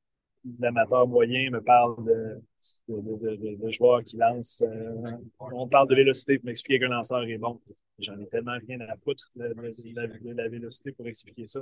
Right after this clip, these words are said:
tu sais. Tout le monde lance quatre-vingt-dix douze à niveau professionnel. Tu peux pas me dire que quelqu'un est bon parce qu'il lance quatre-vingt-dix douze. Il y en a, il y en a,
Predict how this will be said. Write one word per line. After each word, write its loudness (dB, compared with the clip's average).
tu -14
sais. -14
Tout -8
le -6
monde 0
lance -4
quatre-vingt-dix -2
douze 4
à -4
niveau -6
professionnel. -4
Tu -12
peux -8
pas 4
me -4
dire 4
que -6
quelqu'un 4
est -4
bon 4
parce 2
qu'il -8
lance -6
quatre-vingt-dix -6
douze. -2
Il -8
y -4
en -8
a, 2
il -6
y -4
en -6
a, -2